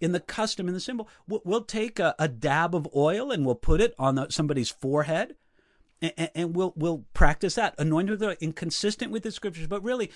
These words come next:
it's not about the oil or the amount of oil. It's saying, "Holy Spirit, we welcome you into this situation. We ask that you would mark and cover and overflow in this." That's one aspect of this. But here's a second aspect.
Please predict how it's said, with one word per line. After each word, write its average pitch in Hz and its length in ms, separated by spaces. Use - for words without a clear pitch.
it's 190 200
not 214 220
about 196 220
the 175 200
oil 202 380
or 165 100
the 131 120
amount 151 360
of 175 80
oil. 185 240
It's - 160
saying, 160 220
"Holy 202 360
Spirit, 175 600
we 151 140
welcome 156 680
you 175 140
into 170 180
this 151 180
situation. 160 560
We 165 180
ask 175 220
that 156 160
you 151 80
would 139 160
mark 180 560
and 139 200
cover 175 460
and 135 200
overflow 147 600
in 127 160
this." 110 180
That's 160 220
one 180 460
aspect 139 540
of 82 80
this. 90 140
But 107 160
here's 139 200
a 196 40
second 226 360
aspect. - 480